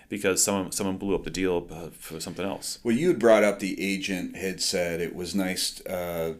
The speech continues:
Speaker 2: one of the offers just got sent in.
Speaker 1: Yeah,
Speaker 2: No
Speaker 1: so
Speaker 2: communication at all.
Speaker 1: that, and that's, that's a, was, was definitely a covid protocol thing. It felt like, you know, you know, you didn't have any conversations with anyone. There was no text messages. There was no emails.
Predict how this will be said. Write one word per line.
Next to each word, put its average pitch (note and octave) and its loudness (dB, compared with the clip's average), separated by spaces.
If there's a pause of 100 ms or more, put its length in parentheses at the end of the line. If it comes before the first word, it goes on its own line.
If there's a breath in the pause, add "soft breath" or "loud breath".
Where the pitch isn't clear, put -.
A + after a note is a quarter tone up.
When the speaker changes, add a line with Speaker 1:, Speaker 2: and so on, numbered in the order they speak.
(420)
Speaker 2:
one G#2+ 2
of A#2 2
the G2 4
offers E2+ 0
just - -2
got D#2 -4
sent - -6
in. - -10 (600 loud breath)
Speaker 1:
Yeah, G#2 6
Speaker 2:
No A#2+ 10
Speaker 1:
so B2+ 2
Speaker 2:
communication F#2+ 0
at D#2 -6
all. D2+ -6 (320)
Speaker 1:
that, B2+ 0
and C3+ -2
that's, C3+ 4
that's C#3 4
a, B2 10
was, A2+ 8 (100)
was G#2+ -2
definitely A#2+ 4
a G#2+ 6
covid A2 0
protocol A2+ 4
thing. A2 -2
It D#2+ -2
felt - 2
like, F#2+ 2
you G#2+ -2
know, F#2 0
you G2+ -4
know, F2+ -2
you G2+ -4
didn't G2 -6
have F#2 -4
any D#2+ -8
conversations G#2 -2
with A2 -2
anyone. A2 -2
There E2 -4
was E2 -6
no D#2 -8
text A#2 0
messages. G#2 -4
There E2 -6
was D2+ -8
no E2+ -6
emails. B2+ 4